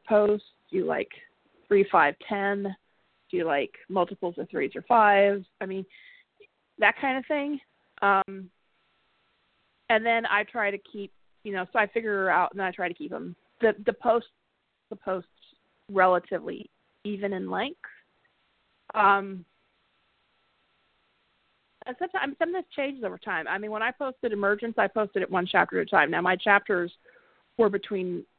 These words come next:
four and eight K, so we're not talking, like, little short things. But now I would post more like fifteen to twenty K in a single post. Um, and that might be four chapters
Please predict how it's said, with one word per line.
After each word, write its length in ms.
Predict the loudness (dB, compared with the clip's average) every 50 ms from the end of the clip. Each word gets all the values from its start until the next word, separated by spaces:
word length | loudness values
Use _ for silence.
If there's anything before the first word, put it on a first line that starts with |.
| _ _ _ _ _ _ _ _ _ _
four 280 | 2 4 6 6 4 2
and 100 | 0 -4
eight 220 | -8 -12 -12 -14 -16 _ -12
K, 460 | -8 -6 -4 -4 -4 -6 -8 -10 -12 _ _ _ _ -10
so 80 | -10
we're 80 | -8 -6
not 180 | -6 -8 -8 -6
talking, 280 | -8 -8 -8 -10 -12
like, 160 | -12 -14 -16 -18 _ _ _ _ _ _ _ _ _ _ _ _ -10
little 220 | -6 -6 -4 -6 -2 0
short 200 | 2 2 2 0 -6
things. 320 | -10 -10 -8 -10 -12 -14 -16 _ _ -20 -20 -20 -20 -20 -20 -20 _ _ _ _ _ _ _ _ _ _ _ _ _ -6 0
But 240 | 2 2 4 2 2 -2 _ -20 -20 _ _ -6
now 540 | -2 2 2 4 4 4 4 4 4 4 4
I 180 | 4 4 4
would 180 | 2 0 -2 -4
post 280 | -4 -2 -2 -2 -4 -8 _
more 240 | -16 -12 -8 -8 -6
like 200 | -6 -6 -8 -10 -14 -16 -16
fifteen 600 | -16 -16 -16 _ _ -12 -10 -10 -10 -12 -12 -14 -14
to 80 | -16 -18 -14 -10
twenty 260 | -8 -8 -6 -6 -8
K 300 | -6 -2 0 0 0 0
in 100 | -2 -4
a 40 | -8 -6 -4
single 260 | -2 0 2 2 0
post. 420 | 0 2 2 4 4 4 2 0 -4 _ -20 -20 -20 _ _ _ _ _ _ _ _ _ _ _ _ _ 2
Um, 320 | 4 6 6 6 4 2 -2 _ _
and 180 | -6 -6 -6 -6 -10 _ _ _ _ _ -8 0
that 220 | 2 2 2 2 0
might 300 | -4 -4 -4 -4 -8 -12
be 360 | -14 -12 -12 -12 -12 -14 -18 _ _ _ _ _ _ _ _ _ _ _ _ -10
four 200 | -6 -6 -6 -6
chapters 680 | -6 -4 -4 -4 -4 -6 -8 -12 -12 -12 -12 -14 -16